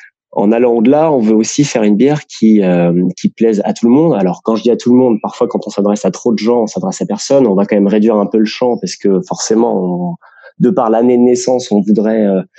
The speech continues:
se focaliser sur des personnes qui ont une tranche d'âge qui va de vingt-cinq, vingt-huit à, euh,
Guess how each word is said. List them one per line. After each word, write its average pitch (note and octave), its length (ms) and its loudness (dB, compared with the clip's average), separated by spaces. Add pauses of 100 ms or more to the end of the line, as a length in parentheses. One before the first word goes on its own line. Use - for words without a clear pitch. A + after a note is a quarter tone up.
(120)
se - 100 -14
focaliser A2 340 0
sur A#2 120 0
des G#2 100 2
personnes A2+ 400 -2
qui - 140 -6
ont G2 60 2
une G2+ 80 0
tranche G#2+ 280 -6
d'âge A2+ 240 -2
qui G#2 140 -2
va G2 160 0
de F#2 100 0
vingt-cinq, G2+ 340 0
vingt-huit G#2 380 -2
à, F#2 300 -2
euh, F2+ 120 -2